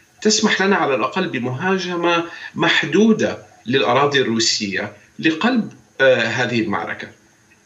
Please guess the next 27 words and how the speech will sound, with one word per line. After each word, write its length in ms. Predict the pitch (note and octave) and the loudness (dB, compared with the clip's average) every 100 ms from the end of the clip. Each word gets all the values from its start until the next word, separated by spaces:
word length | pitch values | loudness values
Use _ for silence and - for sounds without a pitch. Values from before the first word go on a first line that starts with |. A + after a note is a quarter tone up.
| - | -4
آه، 140 | A#2+ | -2
روسيا، 880 | A#2 D3+ - - D#3+ D3+ C#3+ C#3+ - | 0 0 0 0 2 2 2 0 -4
آه، 440 | - - A2+ G#2 | -10 -4 0 0
يعني 280 | F2 - G2 | 0 -4 -6
تصنع 500 | G2+ - E3 B2 - | -4 0 2 2 0
أسلحة 500 | - - B2 - G#2 | -2 -2 -2 -2 -2
بشكل 420 | F#2+ G#2 E3+ - | 0 0 0 2
جنوني 480 | A#2+ A2+ B2 C#3+ B2 | 2 2 4 4 4
اليوم، 420 | G2 G2 G#2+ D3+ - - - - | 4 2 0 0 -8 -18 -20 0
وترسل 680 | C#3 - A#3+ - F3+ C3 | 2 2 0 2 2 0
مساجين 840 | B2+ C#3+ E3 D#3+ D#3+ A#3+ A3 E3 B2 | -2 0 2 2 2 2 2 2 0
و-، 560 | B2+ B2+ B2+ - - - A#2 B2+ A2 G2+ - - | 0 0 -2 -4 -8 -8 -6 -6 -8 -12 -16 -16
وشباب 760 | - - G#2+ C3 D#3+ E3 F#3+ F3 | -14 -4 0 2 2 2 2 2
يعني 180 | C#3 B2 | 2 2
لا 100 | E3 | 0
علاقة 380 | G3 G3 F#3+ E3+ | 2 0 0 -2
لهم 260 | D#3+ D#3+ | 0 -2
بالحرب 360 | B2 A2+ F#3 F3+ - - - - G#3 | -4 -4 -4 -4 -8 -20 -20 -2 2
إلى 140 | G#3+ | 2
ساحات 440 | G3+ A3 - D3 | 0 -4 -4 -6
القتال، 580 | C#3+ - B2 B2+ - G#2 - _ _ | -6 -8 -6 -4 -4 -6 -12 _ _
فلها 320 | E3+ A3+ A#3+ | 0 2 2
عدد 420 | F3+ D#3+ G#3 G3+ | 0 0 2 2
غير 220 | D#3+ G#3+ A3 | 2 2 2
محدود 420 | E3 - E3 C#3 | 0 2 2 2
من 100 | B2+ | -2
البشر 500 | A2+ A2+ E3+ A3+ | -2 0 0 0